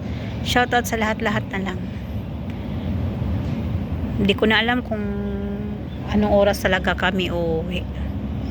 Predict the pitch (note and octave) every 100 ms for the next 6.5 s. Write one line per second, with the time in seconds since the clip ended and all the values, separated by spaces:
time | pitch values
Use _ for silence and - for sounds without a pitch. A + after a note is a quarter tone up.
0 | - - - - - A#3+ - B3 A#3 G#3+
1 | G3+ F3+ G#3+ G3+ G3+ A3 A3 G#3 A3 G#3+
2 | F#3+ F#3 G#3 G3+ F#3 F#3 F3+ - - G#3+
3 | G#3 G3+ F#3+ - B3 F#3 - - - -
4 | - - - - - - - G3 F#3+ A3
5 | A#3 G#3+ A#3+ - - - - G3+ G3+ G#3
6 | G3 G3+ G3 F3+ -